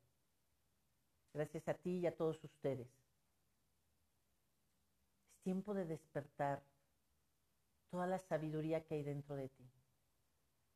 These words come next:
El teléfono que la despierta o el modo de comunicarte se llama silencio. Y que puedas estar un poco estático.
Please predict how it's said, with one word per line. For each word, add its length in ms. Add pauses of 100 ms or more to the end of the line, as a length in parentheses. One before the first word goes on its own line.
(340)
El 180
teléfono 540
que 80
la 100
despierta 720 (220)
o 140
el 80
modo 260
de 140
comunicarte 880 (800)
se 80
llama 340 (240)
silencio. 580 (3000)
Y 60
que 120
puedas 360
estar 240
un 140
poco 360
estático. 580